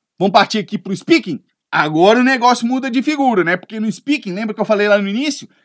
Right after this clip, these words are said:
Que no listening, no writing, no reading, é você com você. No speaking isso muda, porque agora você tem um examinador na sua frente. O cara tá sentado ali na sua frente pra poder analisar você.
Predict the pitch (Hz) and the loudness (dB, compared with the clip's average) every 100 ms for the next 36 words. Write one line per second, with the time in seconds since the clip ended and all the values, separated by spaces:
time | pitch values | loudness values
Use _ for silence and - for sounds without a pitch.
0 | _ - 196 196 202 254 233 220 208 190 | _ -6 -2 -2 -2 -4 -2 -4 -2 -2
1 | 180 196 190 196 185 170 214 196 165 180 | 4 4 2 -4 -8 -6 -6 -6 -6 -2
2 | 202 180 226 226 208 185 233 262 269 _ | -2 -2 -4 0 -2 0 -2 -4 -6 _
3 | _ - 170 180 - 175 180 - 302 311 | _ -10 -8 -8 -10 -10 -6 -4 -2 0
4 | 320 196 107 _ _ 170 185 156 180 185 | 0 -2 -8 _ _ -8 -6 0 0 0
5 | 185 175 202 220 285 277 _ 156 170 165 | -4 -6 -8 -6 -6 -8 _ -10 -8 -6
6 | 175 180 175 131 131 160 156 180 - 147 | -6 -4 -4 -2 -4 -6 -4 -6 -4 -4
7 | 135 - _ _ _ _ _ 147 151 160 | -4 -6 _ _ _ _ _ -4 -4 -4
8 | 185 - 233 226 - 190 226 208 190 190 | -6 -4 -6 -4 0 2 2 0 -4 -4
9 | 190 180 190 165 165 180 - 196 202 170 | -8 -6 -6 -6 -8 -10 -12 -10 -8 -6
10 | 165 175 180 165 170 220 202 147 | -6 -6 -4 -2 -2 -4 -4 -4